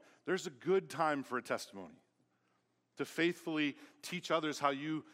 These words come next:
came to faith. And there's a good time to defend the gospel. We're called to defend the gospel and to unpack the truths of the gospel. But brothers and sisters, the gospel is not primarily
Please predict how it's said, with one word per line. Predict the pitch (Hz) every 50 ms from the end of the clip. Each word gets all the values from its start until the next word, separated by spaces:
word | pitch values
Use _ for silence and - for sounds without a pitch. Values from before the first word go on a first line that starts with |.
| - _
came | - - 160 156 147 143
to | 127 123
faith. | - - 160 160 156 -
And | 156 170 170
there's | 185 208 190
a | 180
good | 147 190 214 165
time | - 185 185 196 185
to | - 185
defend | 175 160 175 - - 190 196 202 196 180
the | 165
gospel. | 165 175 202 208 - - 156 135 - - - -
We're | 147 180 185
called | - - - 190 202 220 226 202 165
to | - 190
defend | 180 - 165 - - 180 180 175
the | 165
gospel | 139 160 175 202 180 - - 160 160 151 - - - -
and | 165 175 175
to | 180 170 -
unpack | 165 180 196 202 196 151 - 165 175 185 190 - - 139
the | 139 156 143
truths | - - - - - - 196 214 226 226 208 151 160
of | 180 147
the | 151 156
gospel. | 151 165 196 214 190 - - - - 104 90 - - _ _ _ _ _ _ _ _ _ _ _ _ _ _ _ _ _ _ _ _ _ _ -
But | 113
brothers | 117 147 190 202 175
and | 143 131
sisters, | - 151 - - - 131 113 -
the | - 117 113
gospel | 107 101 117 139 156 185 208 196 - - - - 110 98 78 73 - - _ _ _ _ _ _ _ _ _
is | - 160 170 -
not | 156 170 180 180 - -
primarily | - - 165 160 160 156 147 151 160 180 196 202 185 151 120 117 110 117